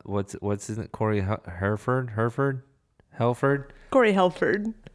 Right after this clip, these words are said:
Speaker 1: How was that? 'Cause, yeah, we, we saw that in hypebeast dot com, all of us Hypebeasts.
Speaker 2: But I
Speaker 1: And we were all, we were all gassed up.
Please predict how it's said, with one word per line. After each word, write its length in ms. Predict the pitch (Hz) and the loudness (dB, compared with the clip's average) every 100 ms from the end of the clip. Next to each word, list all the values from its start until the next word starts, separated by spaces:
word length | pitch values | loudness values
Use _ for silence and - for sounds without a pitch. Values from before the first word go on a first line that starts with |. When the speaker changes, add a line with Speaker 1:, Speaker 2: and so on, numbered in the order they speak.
| _ - | _ -12
Speaker 1:
How 260 | 98 127 | 0 0
was 180 | 131 117 | 0 -2
that? 360 | 113 123 113 - | -2 -2 -4 -6
'Cause, 180 | 101 104 | -6 2
yeah, 200 | 117 101 | 2 2
we, 200 | 104 113 - 117 | 0 -6 -10 -4
we 160 | 117 | -4
saw 300 | 110 - 117 | 0 2 4
that 220 | 110 107 92 | 6 4 4
in 140 | 90 | -2
hypebeast 800 | 95 131 147 - 85 87 - - | -2 -2 -2 -4 -4 -2 -4 -2
dot 260 | 95 78 - | -2 -2 0
com, 380 | 117 123 104 | 2 2 0
all 260 | 71 98 95 | 0 0 0
of 120 | 87 | 0
us 180 | 87 - | -2 -2
Hypebeasts. 680 | 95 120 - 92 85 - - _ - - - - | -4 -4 -4 -4 -4 -6 -14 _ -20 -20 -20 -8
Speaker 2:
But 120 | 190 190 | -2 0
I 40 | 185 190 | 0 -2
Speaker 1:
And 220 | - 104 | -2 0
we 120 | 110 | 2
were 120 | 110 | 4
all, 360 | 101 98 92 - | 4 2 -2 -10
we 180 | 104 101 | 0 4
were 100 | 104 | 4
all 160 | 98 92 | 4 2
gassed 560 | 90 98 98 95 - | 2 4 4 2 2
up. 400 | 104 117 98 - | 0 0 -2 -6